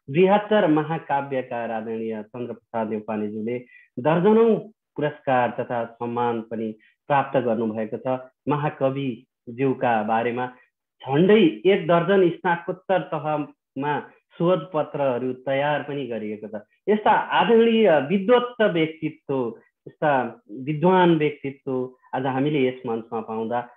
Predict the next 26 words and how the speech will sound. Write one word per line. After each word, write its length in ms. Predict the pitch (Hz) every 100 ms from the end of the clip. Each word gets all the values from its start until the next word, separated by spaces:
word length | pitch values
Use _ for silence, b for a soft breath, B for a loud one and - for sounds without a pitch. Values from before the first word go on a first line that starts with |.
| _
अति 260 | 147 147 175
नै 400 | 175 175 135 - -
हर्ष 200 | 135 -
विभोर 440 | 143 139 139 156
भएको 340 | 120 110 113 123
छु 300 | - 139 160 b b -
र 540 | 127 127 127 113 - - _ -
म 220 | 139 147
यहाँको 520 | 131 156 160 190 190
बारेमा 720 | 160 147 175 175 180 151 107 - _ _ _
थोरै 260 | 220 254 233
शब्दमा 580 | - 170 156 170 170 143
बयान 460 | 131 143 165 170
गर्न 260 | 151 147 147
सक्दिनँ 560 | 143 139 143 147 151 - _ _ 131
र 180 | 143
यहाँको 460 | 147 175 208 214 180
जीवनीबाट 800 | 139 175 196 202 190 165 151 147
नै 220 | 156 175
हामीले 340 | 135 131 135
ती 160 | 139 135
कुराहरू, 460 | - 135 123 127 139
यहाँका 360 | 131 131 131 131 - _ _ 131
कृतिबाट 720 | - 202 226 233 185 156 147
नै 200 | 151 160
यहाँका 640 | 147 139 135 131 117 110